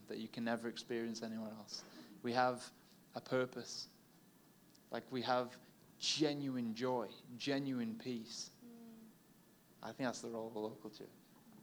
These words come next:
Speaker 2: For me, um, this is a question, um, that I think I've thought about a lot. Um, like, I s-,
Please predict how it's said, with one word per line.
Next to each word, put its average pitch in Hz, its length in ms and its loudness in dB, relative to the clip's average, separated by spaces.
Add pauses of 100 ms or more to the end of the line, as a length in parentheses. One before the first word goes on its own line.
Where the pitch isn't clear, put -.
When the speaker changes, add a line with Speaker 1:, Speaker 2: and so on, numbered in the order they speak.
(1500)
Speaker 2:
For 269 120 10
me, 262 460 12
um, 214 560 10 (460)
this 247 160 8
is 262 120 8
a 269 60 8
question, 214 880 6 (240)
um, 185 520 6 (380)
that 196 120 10
I 202 40 6
think 220 340 4
I've 208 340 10 (340)
thought 233 200 12
about 196 280 10
a 196 40 4
lot. 196 360 10 (260)
Um, 190 480 8 (1500)
like, - 160 6
I 190 40 2
s-, - 180 -4